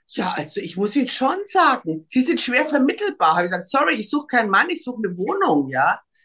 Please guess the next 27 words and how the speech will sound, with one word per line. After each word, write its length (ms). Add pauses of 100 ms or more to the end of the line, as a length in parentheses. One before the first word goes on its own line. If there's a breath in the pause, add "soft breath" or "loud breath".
(220)
mit 220
Hund." 300
Und 120
dann 160
hatte 180
ich 80
da 120
noch 180
einen 160
Hasen 400
und 240
dann 200
das 160
Klavier, 520
das 300
stört 300
die 80
Nachbarn 500
und 140
die 100
Kinder 300
quäken 400
rum 280
und 140
zertrampeln 500
den 120
Rasen. 400